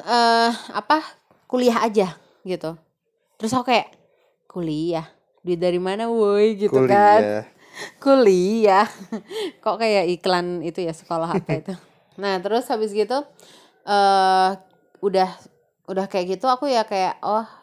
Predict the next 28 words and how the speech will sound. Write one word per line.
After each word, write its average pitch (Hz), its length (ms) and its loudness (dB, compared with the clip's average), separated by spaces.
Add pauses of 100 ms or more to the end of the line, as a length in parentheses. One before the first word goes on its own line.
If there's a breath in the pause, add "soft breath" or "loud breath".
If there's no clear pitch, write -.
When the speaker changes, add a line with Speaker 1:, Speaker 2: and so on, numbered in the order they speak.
(140)
Speaker 1:
jadi 208 480 -8
kuliah 190 320 0
nih," 208 480 -6
gitu. 160 160 -12 (640 soft breath)
Nah, 214 400 -4
waktu 220 320 -2
itu 330 320 -4 (960)
aku 302 400 0
sempat 233 240 -6
seuzon 226 560 0
gitu. 170 400 -8 (560)
Apa 208 320 0
karena, 202 560 0
apa 285 240 -8
ya, 240 240 0
aku 262 240 -10
kurang 240 320 -8
apa 254 240 -8
ya 233 240 0
gitu. 190 240 -10
Padahal 208 240 -2
kan 311 160 -4
juga 202 160 0
belum 202 320 -4
tes 214 320 -4
kan 185 400 -6
gitu. 170 480 -12 (160 soft breath)
Speaker 2:
Masih 160 560 2